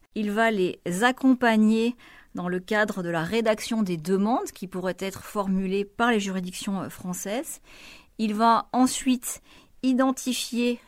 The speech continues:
les points de contact britanniques, soit les différentes autorités, euh, centrales qui vont se situer en Angleterre, en Écosse et en Irlande du Nord. Et ensuite, il va faciliter l'exécution,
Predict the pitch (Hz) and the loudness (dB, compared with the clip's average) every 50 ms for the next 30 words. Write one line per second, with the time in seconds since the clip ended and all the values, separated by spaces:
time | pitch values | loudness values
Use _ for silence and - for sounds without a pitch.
0 | - - 180 185 185 185 - - 262 254 247 247 - 233 226 214 - 220 208 - | -12 -6 -4 -4 -4 -4 -2 2 4 4 4 2 0 -4 -4 -2 -2 -4 -4 -4
1 | 196 180 180 196 185 - 196 175 180 214 269 427 - - - - - 240 240 240 | -4 -8 -6 -8 -8 -6 -4 -4 -2 -2 -4 -4 -6 -12 -16 -8 -2 0 2 2
2 | 226 190 180 165 180 208 214 - 226 220 208 208 226 226 208 180 196 185 - 202 | 2 0 -2 -2 -4 -6 -4 -2 0 0 2 4 4 2 2 0 -2 -6 -4 -4
3 | 202 202 196 196 - - 202 214 214 202 180 160 - - 165 160 160 - - 202 | -2 -2 -4 -4 -6 -4 -2 -2 0 -2 -2 -4 -8 -8 -10 -8 -8 -8 -8 -8
4 | 190 185 - - 196 196 190 190 170 - - - - - - - - - 170 180 | -10 -10 -10 -8 -8 -6 -6 -8 -8 -10 -14 -20 -20 -20 -20 -18 -12 -10 -8 -8
5 | 180 170 - 190 - - - 196 196 185 185 - - - 185 185 190 185 185 180 | -8 -8 -10 -12 -16 -16 -14 -8 -4 -4 -4 -4 -4 -2 -2 0 0 0 0 0
6 | 185 185 185 - - 190 190 196 202 - - - - - - - - _ _ _ | -2 -2 -2 -4 -4 -4 -4 -4 -6 -10 -14 -20 -20 -20 -20 -20 -20 _ _ _
7 | - 208 214 214 214 208 202 - - 214 202 202 208 - - - - - _ _ | 0 2 4 4 4 4 2 0 -2 -2 -2 0 -2 -4 -4 -6 -6 -10 _ _
8 | _ - 202 208 - - 180 180 180 185 190 185 190 196 202 202 202 175 180 180 | _ -2 -2 0 0 -2 -2 -2 0 0 0 0 0 0 0 0 0 0 0 -2
9 | 175 170 190 233 - - - - - - - - - - - _ - 202 208 208 | 0 0 0 -2 -2 -4 -8 -18 -20 -20 -20 -20 -20 -20 -16 _ -2 0 0 2
10 | 208 202 - - - 254 277 - - - 214 190 180 180 185 - - - 269 269 | 0 0 -2 0 2 2 2 2 -2 -4 -2 2 4 2 2 2 2 2 2 2
11 | - - - 254 220 220 202 208 - - 208 226 285 - - - - - - - | 2 0 -2 0 0 0 0 -2 0 2 2 2 2 0 -4 -18 -20 -20 -20 -20
12 | _ - 196 214 202 196 196 226 220 - - 202 - - - 220 220 240 254 - | _ -4 -2 0 0 0 0 -2 -2 -4 -6 -4 -4 -4 -2 -2 -2 -2 -2 -4